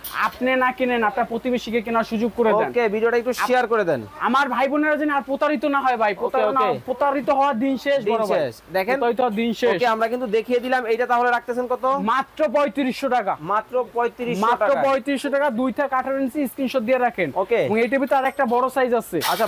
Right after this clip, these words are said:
Speaker 2: বড় সাইজ যেটা আমরা একটু
Speaker 1: ভাই,
Speaker 2: দেখাবো। এই যে
Speaker 1: প্রত্যেকটার
Speaker 2: দেখেন।
Speaker 1: সাথে কিন্তু আপনার চামিজ স্ট্যান্ড থাকবে, প্রতিটার
Speaker 2: আচ্ছা।
Speaker 1: সাথেই, এবং প্রত্যেকটা হলো ওয়াল ফিটিং।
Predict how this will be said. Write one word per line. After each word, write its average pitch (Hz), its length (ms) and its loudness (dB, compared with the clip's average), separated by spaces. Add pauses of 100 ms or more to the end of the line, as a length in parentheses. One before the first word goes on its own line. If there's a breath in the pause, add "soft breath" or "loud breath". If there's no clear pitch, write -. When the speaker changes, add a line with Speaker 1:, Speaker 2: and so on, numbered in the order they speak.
Speaker 2:
বড় 233 220 4
সাইজ 233 180 0
যেটা 233 200 0
আমরা 220 180 0
একটু 220 120 -2
Speaker 1:
ভাই, 226 120 2
Speaker 2:
দেখাবো। 214 240 0
এই 208 600 -2
যে 196 60 2
Speaker 1:
প্রত্যেকটার 269 420 0
Speaker 2:
দেখেন। 269 100 -8
Speaker 1:
সাথে 262 220 0
কিন্তু 254 300 0
আপনার 247 420 0 (140)
চামিজ 233 280 -2
স্ট্যান্ড 240 400 -4
থাকবে, 190 280 -2
প্রতিটার 202 400 0
Speaker 2:
আচ্ছা। 151 160 0
Speaker 1:
সাথেই, 277 260 0 (100)
এবং 226 140 2 (160)
প্রত্যেকটা 247 380 -2
হলো 277 220 2
ওয়াল 240 260 2
ফিটিং। 190 320 -4